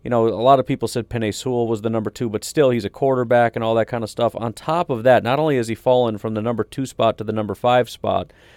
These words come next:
but quarterback Zach Wilson out of B Y U is coming up the boards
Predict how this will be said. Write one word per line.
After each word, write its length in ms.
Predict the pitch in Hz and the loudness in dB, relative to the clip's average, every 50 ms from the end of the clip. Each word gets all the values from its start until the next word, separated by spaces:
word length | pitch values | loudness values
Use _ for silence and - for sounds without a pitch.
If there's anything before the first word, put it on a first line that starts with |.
| _ _ _ _ | _ _ _ _
but 140 | - 123 - | -2 -2 0
quarterback 500 | - 147 143 139 135 127 135 131 123 117 | 2 2 2 4 4 6 6 6 4 4
Zach 360 | 110 107 120 127 127 127 - | 0 0 2 2 2 2 -2
Wilson 440 | 117 107 113 123 127 - - 127 113 | -4 0 2 2 2 0 -2 -4 -6
out 180 | 107 - - 107 | -4 -2 -2 -2
of 100 | 107 101 | -2 -2
B 140 | 117 117 117 | -2 -2 0
Y 220 | 110 110 107 104 | 2 2 4 2
U 360 | 104 107 107 110 113 110 104 | 2 0 -2 -4 -2 -2 -2
is 140 | 101 98 90 | -2 -4 -6
coming 320 | - - 117 107 107 101 - | -6 -8 -8 -6 -6 -4 -2
up 200 | - 120 - _ | -2 -4 -2 _
the 100 | - 110 | -4 -2
boards 440 | 104 110 107 107 107 104 101 - | 0 2 2 2 2 0 -2 -6